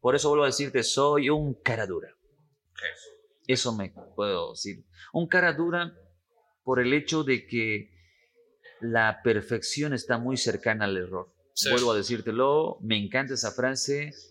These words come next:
Speaker 1: Algún día si hago un libro, creo que se llamaría así. El error es la cosa más perfecta.
Speaker 2: Oye, me llama mucho la atención porque, otra vez lo repito, haces demasiadas cosas y obviamente haces que tu vida sea interesante.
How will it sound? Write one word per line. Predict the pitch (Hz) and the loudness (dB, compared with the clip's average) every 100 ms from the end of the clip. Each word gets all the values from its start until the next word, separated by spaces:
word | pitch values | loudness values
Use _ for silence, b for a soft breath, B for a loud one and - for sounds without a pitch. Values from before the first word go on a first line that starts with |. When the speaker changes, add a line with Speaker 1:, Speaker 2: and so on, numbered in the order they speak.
| B B - | B B 0
Speaker 1:
Algún | 120 139 | 2 4
día | 143 | 2
si | 143 | 4
hago | 143 | 4
un | 139 | 4
libro, | 131 143 127 | 4 4 4
creo | 131 | 2
que | 123 | 0
se | 123 120 | 0 2
llamaría | 110 107 110 | 2 2 2
así. | 98 104 - _ _ - | 0 -4 -10 _ _ 2
El | 113 | 4
error | 113 113 123 127 - - - - _ _ _ _ _ | 4 4 4 4 0 -12 -20 -20 _ _ _ _ _
es | 107 - | -8 -2
la | 95 | -4
cosa | - 95 90 | -2 -2 -2
más | 90 78 - | -4 -8 -10
perfecta. | - - - - 143 | -14 -16 -20 -14 -10
Speaker 2:
Oye, | 160 | -4
me | 170 | -4
llama | 190 | -4
mucho | 190 202 | -6 -6
la | 175 | -6
atención | - - 143 151 165 - - - - - | -6 -8 -8 -10 -14 -20 -20 -20 -20 -14
porque, | 131 - 131 131 | -12 -8 -8 -8
otra | 143 160 | -8 -6
vez | 160 | -4
lo | 151 | -6
repito, | 131 135 - - 120 | -8 -12 -16 -16 -10
haces | 127 160 | -6 -6
demasiadas | 151 156 151 | -6 -6 -8
cosas | 156 156 165 170 135 | -8 -10 -12 -14 -14
y | |
obviamente | 131 135 131 | -14 -14 -14
haces | 127 127 | -12 -12
que | 135 | -14
tu | 123 | -14
vida | 123 | -10
sea | 120 123 | -6 -8
interesante. | 120 113 139 139 | -8 -10 -12 -14